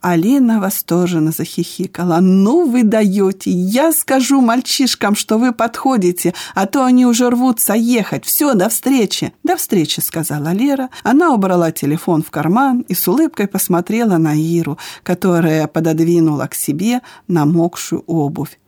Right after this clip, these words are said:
«Там уже истерикуют. Надо было пешком идти. Сейчас бы давно добежали». Ира помотала головой. «Нормально. Три километра ты не скоро пробежишь.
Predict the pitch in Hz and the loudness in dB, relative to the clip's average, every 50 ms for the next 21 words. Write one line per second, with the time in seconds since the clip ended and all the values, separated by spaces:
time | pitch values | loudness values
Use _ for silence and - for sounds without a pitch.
0 | _ - 262 254 269 254 247 240 226 - 247 247 247 226 - - _ - 240 - | _ -2 0 2 2 4 2 2 0 0 0 2 2 0 -2 -6 _ -4 -4 -2
1 | - - 254 254 269 254 - - 285 262 214 160 139 - - - _ _ - 214 | 0 0 2 2 0 0 -2 0 2 2 2 2 0 -4 -10 -18 _ _ 0 2
2 | 240 247 233 214 220 208 208 220 220 208 208 202 196 196 - 185 - - - - | 2 2 2 2 0 0 2 2 2 2 2 0 0 -2 -2 -4 -4 -4 -2 -2
3 | 190 185 175 156 147 170 - - - 160 - - - - - - - - - 302 | 0 0 2 0 0 -2 -4 -6 -6 -6 -6 -6 -12 -20 -16 -12 -6 -4 -2 0
4 | 294 240 214 196 180 180 180 180 202 196 220 233 208 156 160 160 147 151 147 - | 2 2 2 2 2 0 0 2 2 2 2 2 0 0 -2 -2 -2 -2 -2 -4
5 | 151 139 123 131 156 - - 185 - _ _ - 302 277 202 170 - 160 156 156 | -4 -4 -6 -6 -8 -10 -14 -16 -18 _ _ 0 0 2 0 0 -2 -2 0 0
6 | 160 165 - 214 208 190 170 170 170 165 156 156 156 151 165 147 - - 214 226 | -2 -2 -2 -2 -2 0 -2 -2 -2 -4 -4 -2 -4 -4 -6 -10 -8 -4 0 0
7 | 262 277 254 226 220 226 233 214 175 156 151 147 - _ - 233 277 311 302 - | 2 2 2 2 2 2 2 0 -2 -4 -6 -8 -12 _ -2 0 0 0 0 0
8 | 277 254 254 247 254 262 269 262 247 - 233 226 226 233 233 233 214 196 - - | 0 0 2 2 2 2 2 2 0 0 -2 -2 0 2 2 4 2 2 0 -2
9 | - 208 202 175 160 - - 160 156 143 143 147 156 131 127 - - | 0 0 0 0 -2 -2 -2 -4 -2 -2 -2 -2 -2 -4 -6 -8 -10